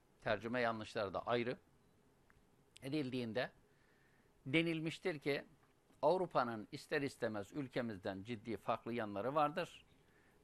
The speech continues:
Bunların en belirginlerinin başında süt kardeşlerinin birbiriyle evlenmesi gelir. Onlarda süt kardeşlik diye bir mesele yok.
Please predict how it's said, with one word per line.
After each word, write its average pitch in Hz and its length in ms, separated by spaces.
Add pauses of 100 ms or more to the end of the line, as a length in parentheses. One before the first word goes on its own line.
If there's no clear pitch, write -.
Bunların 160 480 (100)
en 165 320
belirginlerinin 135 1080
başında 117 580 (540)
süt - 380
kardeşlerinin 113 920
birbiriyle 120 640
evlenmesi 120 600
gelir. 165 380 (840)
Onlarda 156 440
süt - 260
kardeşlik 117 600
diye 104 260
bir 123 60
mesele 113 380
yok. 127 400